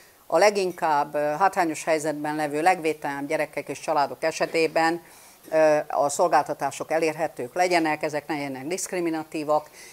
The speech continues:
és hogy azok a szakemberek, akik a gyerekekkel és a családokkal dolgoznak,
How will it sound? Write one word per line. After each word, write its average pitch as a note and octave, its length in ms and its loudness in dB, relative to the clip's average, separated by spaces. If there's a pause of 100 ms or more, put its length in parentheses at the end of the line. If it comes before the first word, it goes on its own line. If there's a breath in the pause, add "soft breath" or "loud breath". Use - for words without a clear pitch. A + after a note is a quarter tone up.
(140 loud breath)
és E3 120 -8
hogy F#3+ 100 -2
azok G#3 320 2
a D#3 340 4
szakemberek, D#3 880 -2
akik D#3+ 520 -4
a C#3+ 280 4 (140)
gyerekekkel F#3+ 520 2
és D#3 180 -2
a - 40 -20
családokkal D#3 460 2
dolgoznak, E3+ 560 -4